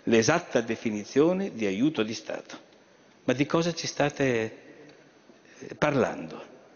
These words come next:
Lei e il suo flying Presidente del Consiglio, che con l'Air Force, eh,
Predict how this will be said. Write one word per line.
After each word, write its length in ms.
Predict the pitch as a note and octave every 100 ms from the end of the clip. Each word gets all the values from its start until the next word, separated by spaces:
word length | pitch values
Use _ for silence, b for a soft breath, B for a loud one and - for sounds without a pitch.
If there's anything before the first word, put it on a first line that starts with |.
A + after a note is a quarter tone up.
| - -
Lei 520 | A#2 A#2+ A#2 A2+ G2+ - -
e 80 | -
il 120 | G#2+
suo 880 | G#2+ - A#2+ A2+ G#2 G2+ - - -
flying 720 | - - B2+ A2+ G#2+ G#2 G2 -
Presidente 960 | A2 - A2+ G#2+ G#2 - G2 F#2+ - B B
del 260 | - A2+ A2
Consiglio, 800 | - G#2 - G2+ F#2 F2+ F#2 - B B
che 200 | - G#2+
con 340 | - A2+ A#2 G#2+
l'Air 400 | G#2 G#2+ A2+ A2
Force, 640 | - G#2+ G#2+ G2+ - -
eh, 400 | G2+ F#2+ F#2 -